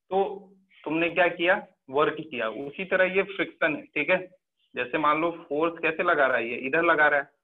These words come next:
और displacement किधर हो रहा है, इधर हो रहा है, तो friction भी work कर रहा है। पर ये कितना work करेगा, इसको चाहिए कितना work करना, मतलब अगर इसको object को रोकना है तो जितना इसके पास एनर्जी है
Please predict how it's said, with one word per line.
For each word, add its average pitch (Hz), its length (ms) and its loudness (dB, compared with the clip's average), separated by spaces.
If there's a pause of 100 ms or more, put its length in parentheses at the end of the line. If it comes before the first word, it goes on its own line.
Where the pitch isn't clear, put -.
(260)
और 127 80 -2
displacement 156 580 -6
किधर 160 240 0
हो 139 80 0
रहा 131 120 0
है, 127 80 -2
इधर 165 180 2
हो 160 100 2
रहा 131 120 0
है, - 120 -8 (380)
तो 143 60 -4
friction 180 500 -2
भी 185 180 -6
work 160 280 2
कर 139 120 4
रहा 117 180 2
है। 113 100 -4 (120)
पर 160 100 0 (180)
ये 180 200 -2
कितना 190 380 0
work 190 260 0
करेगा, 127 420 0 (100)
इसको 185 280 -8
चाहिए 180 380 0
कितना 190 320 0
work 143 260 2
करना, 110 340 -8 (640)
मतलब 147 220 -2
अगर 170 200 2
इसको 175 220 -2
object 170 400 2
को 180 80 -2
रोकना 170 380 2
है 151 160 0
तो 151 120 -10
जितना 143 320 -2
इसके 180 240 -4
पास 180 240 2
एनर्जी 160 440 -2
है 131 160 -4